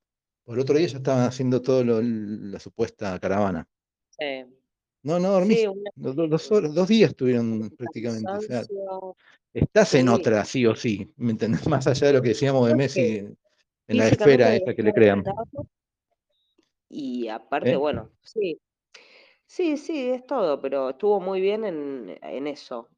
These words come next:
Speaker 2: <laughs> A mí la verdad que lo felicito,
Speaker 1: A
Speaker 2: él
Speaker 1: mí me
Speaker 2: está
Speaker 1: pareció
Speaker 2: en
Speaker 1: muy bien. Ese se le
Speaker 2: eh,
Speaker 1: aplaudo, se le aplaudo.
Speaker 2: es el chabón.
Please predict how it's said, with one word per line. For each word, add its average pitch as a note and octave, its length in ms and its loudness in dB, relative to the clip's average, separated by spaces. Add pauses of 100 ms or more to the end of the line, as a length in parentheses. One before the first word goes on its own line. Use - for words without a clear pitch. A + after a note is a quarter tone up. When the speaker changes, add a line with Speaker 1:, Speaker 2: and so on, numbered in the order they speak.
Speaker 2:
<laughs> - 140 -20
A C#3+ 720 -2
mí E3 220 -6
la D3 220 -6
verdad C3 220 -8
que D#3 60 -4
lo D3 120 -6
felicito, C3+ 460 -8
Speaker 1:
A C#3 60 4
Speaker 2:
él C#3+ 60 4
Speaker 1:
mí E3 40 6
me F3 60 6
Speaker 2:
está E3 100 4
Speaker 1:
pareció C3+ 260 6
Speaker 2:
en C#3+ 80 4
Speaker 1:
muy C#3+ 200 8
bien. A2+ 260 4 (400)
Ese C#3 240 0
se C#3+ 100 -2
le A2+ 80 6
Speaker 2:
eh, G#2+ 40 4
Speaker 1:
aplaudo, F#2 480 2
se F#2+ 240 -8
le G2 80 -6
aplaudo. F#2+ 360 -8 (120)
Speaker 2:
es C3 100 -8 (120)
el - 140 -16
chabón. A#2 400 -12